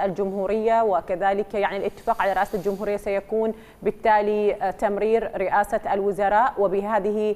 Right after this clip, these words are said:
آه، الحالة، يعني، كيف سيكون السيناريو أو الموقف بالنسبة للإطار؟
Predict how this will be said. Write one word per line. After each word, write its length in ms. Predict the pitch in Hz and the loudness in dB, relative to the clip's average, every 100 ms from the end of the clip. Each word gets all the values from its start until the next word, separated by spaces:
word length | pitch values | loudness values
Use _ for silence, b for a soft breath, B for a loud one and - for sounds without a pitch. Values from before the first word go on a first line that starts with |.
| B B 170 | B B -2
آه، 220 | 180 190 | 2 4
الحالة، 360 | 190 226 214 | 2 0 2
يعني، 220 | 190 175 196 | 2 0 0
كيف 380 | 247 247 262 | 0 0 -2
سيكون 400 | 254 233 226 233 | 0 -2 0 -2
السيناريو 600 | 233 233 226 233 285 254 | -2 -2 -2 2 2 4
أو 200 | 175 190 | 4 2
الموقف 480 | 202 226 320 320 180 - - | 2 2 2 0 -6 -6 -4
بالنسبة 420 | 196 214 - 196 | -2 -2 -2 -2
للإطار؟ 520 | 190 202 - 262 185 | 0 -2 0 0 0